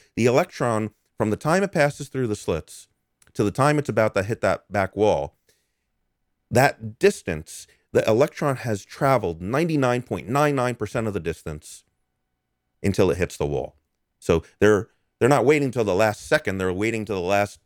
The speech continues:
billionth of a second before they actually turn the machine on. Up until then, the machine's been off. They knew that if they wait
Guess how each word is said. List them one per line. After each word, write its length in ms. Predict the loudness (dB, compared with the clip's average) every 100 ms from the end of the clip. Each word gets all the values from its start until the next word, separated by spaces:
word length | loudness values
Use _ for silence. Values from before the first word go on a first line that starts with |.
| -18 -2
billionth 420 | 0 0 -4 -6
of 80 | -12
a 60 | -8
second 420 | -8 -6 -8 -8 _ _ _ _ _
before 340 | -4 2 4 4
they 140 | 2
actually 340 | 0 -2 -6
turn 260 | -4 -4 -2
the 60 | -2
machine 320 | -4 -4 -2
on. 380 | 0 -2 -4 -14 _ _ _ _
Up 160 | -4 -2
until 220 | -2 0
then, 340 | 0 0 -4 -12 _ _ _
the 80 | -4
machine's 400 | -4 -4 -6 -4
been 160 | -4
off. 500 | 0 -2 -4 -16 -20 _ _ _ _ _ _ _ _ _ _ _ _ _
They 180 | 4 6
knew 500 | 4 4 2 -2 -8 _ _ _ _ 0
that 120 | 0
if 120 | 2
they 140 | 0 2
wait 400 | 4 2 0